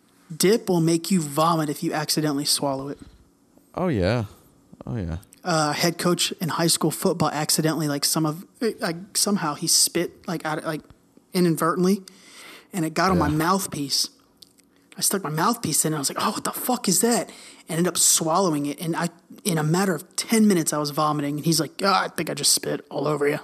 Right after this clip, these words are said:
Speaker 1: And then, yeah.
Speaker 2: <laughs>
Speaker 1: I was like, "Thanks for fucking saying it when you did it."
Speaker 2: Thanks. You fuck.
Speaker 1: Yeah.
Speaker 2: It's good stuff, though.
Speaker 1: Fuck yeah! Fuck you, Joe Flacco.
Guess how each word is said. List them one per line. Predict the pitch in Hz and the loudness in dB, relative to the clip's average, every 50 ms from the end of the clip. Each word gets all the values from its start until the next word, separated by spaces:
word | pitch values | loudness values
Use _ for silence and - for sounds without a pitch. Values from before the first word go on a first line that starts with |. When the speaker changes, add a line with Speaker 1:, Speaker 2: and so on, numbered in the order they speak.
| - | -8
Speaker 1:
And | 151 147 143 | -8 -6 -6
then, | 143 147 143 139 - | -6 -6 -8 -8 -6
yeah. | 143 151 151 143 143 - _ - - - | -4 -4 -4 -4 -6 -10 _ -20 -20 -16
Speaker 2:
<laughs> | - - - - - - - - - - - | -12 -8 -4 -2 -2 -2 -2 -4 -6 -2 -2
Speaker 1:
I | 262 190 - - - 139 101 113 - | -2 -2 -2 -2 -2 -2 -2 0 -2
was | - 135 - - | -2 0 0 2
like, | 190 185 165 - - | 2 2 0 -2 -2
"Thanks | - 208 214 214 202 170 - - - - | 0 2 4 4 4 4 2 0 -2 -2
for | - - 180 | -2 -2 -2
fucking | 165 - 202 190 180 - 180 170 | 0 2 0 0 2 2 2 4
saying | - 196 190 185 | 4 4 4 4
it | 185 156 | 4 4
when | 185 165 | 2 2
you | 156 143 | 2 2
did | - 185 202 | 4 4 4
it." | 190 156 - - - - - - - - - - - - - _ - - - | 4 2 0 -2 -10 -20 -20 -20 -20 -20 -20 -20 -20 -20 -20 _ -20 -8 -4
Speaker 2:
Thanks. | 95 92 90 87 87 87 87 85 87 85 85 85 85 73 - - - - - - - - _ _ _ _ - - - - - - - - - - - _ | -2 0 0 0 0 0 0 0 0 0 0 -2 -2 -4 -6 -6 -4 -4 -4 -6 -8 -12 _ _ _ _ -20 -20 -20 -20 -20 -20 -20 -20 -20 -20 -20 _
You | - - 76 - | -8 -6 -6 -6
fuck. | - - 82 73 80 - - - - - - - _ - | -4 -4 -4 -4 -4 -8 -12 -16 -18 -20 -20 -20 _ -2
Speaker 1:
Yeah. | 165 151 151 143 139 117 - - _ _ _ _ _ _ _ _ _ _ _ _ _ _ _ _ _ - - - - - - - - - - _ _ _ _ _ | 0 0 0 0 -2 -6 -12 -18 _ _ _ _ _ _ _ _ _ _ _ _ _ _ _ _ _ -20 -20 -20 -20 -20 -20 -20 -20 -20 -20 _ _ _ _ _
Speaker 2:
It's | - - | -18 -8
good | - 98 85 | -6 -6 -4
stuff, | - - - 92 101 117 - - | -4 -4 -2 -2 -2 -2 -4 -4
though. | - 85 80 82 - - - _ _ _ _ _ _ _ _ _ - | -4 -2 -2 -2 -6 -8 -16 _ _ _ _ _ _ _ _ _ -12
Speaker 1:
Fuck | - - - - - | -10 -10 -8 -8 -10
yeah! | 143 139 139 | -10 -8 -8
Fuck | - - 220 208 240 - - | -2 2 2 2 2 2 0
you, | 175 160 151 | 0 0 2
Joe | 135 - 160 151 151 | 2 2 2 2 2
Flacco. | 151 - - 165 151 147 - - 156 165 170 | 0 0 -2 -2 -2 -2 -4 -6 -6 -8 -8